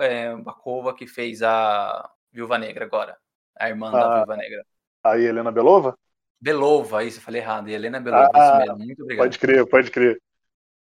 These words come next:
Speaker 2: Pô, maneiro, ela vai tá, então, na série do, do, do Gavião?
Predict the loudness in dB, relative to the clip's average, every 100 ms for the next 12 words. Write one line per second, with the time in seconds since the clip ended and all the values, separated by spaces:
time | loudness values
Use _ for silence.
0 | _ 8 10 10 8 10 12 12 12 8
1 | 6 6 6 6 6 6 6 6 6 4
2 | 2 2 2 2 4 4 4 2